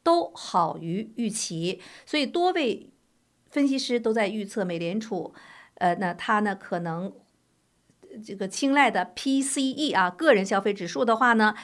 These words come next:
预计呢也会创下从去年十月份以来最低的这样一个升幅。呃，可能，呃，还有呢，就是刚才我说的P C E指数啊，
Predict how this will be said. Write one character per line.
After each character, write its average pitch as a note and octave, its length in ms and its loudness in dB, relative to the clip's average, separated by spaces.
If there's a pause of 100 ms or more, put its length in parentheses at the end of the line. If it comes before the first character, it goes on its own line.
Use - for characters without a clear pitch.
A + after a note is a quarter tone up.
(120)
预 D4 160 2
计 C#4+ 120 0
呢 A#3+ 120 4
也 G3+ 320 2
会 D#4+ 260 0
创 B3+ 340 0
下 G#3+ 380 -2
从 F#3+ 260 -6
去 A3 200 -6
年 F3+ 200 -2
十 F#3 200 -6
月 F#3+ 180 0
份 F3+ 240 -6
以 E3 140 -4
来 D#3+ 200 0
最 G#3+ 300 -4
低 B3 240 -4
的 A3 140 0
这 F#3 100 -6
样 D#3+ 120 -2
一 D#3+ 40 -8
个 D#3+ 160 -12
升 G3+ 240 -2
幅。 E3+ 300 -8 (2500)
呃， A#3+ 240 4
可 B3 140 0
能， C4 340 2
呃， B3 320 6
还 A#3+ 320 4
有 C#4+ 140 4
呢， G#3 100 -2
就 B3 100 0
是 A#3+ 60 -2
刚 B3 100 0
才 A#3+ 120 2
我 G#3+ 40 0
说 A3+ 80 -6
的 A3 60 0
P C4 220 -4
C C4+ 160 -4
E B3+ 240 -2
指 G3+ 180 -12
数 F#3+ 220 -6
啊， C4 320 0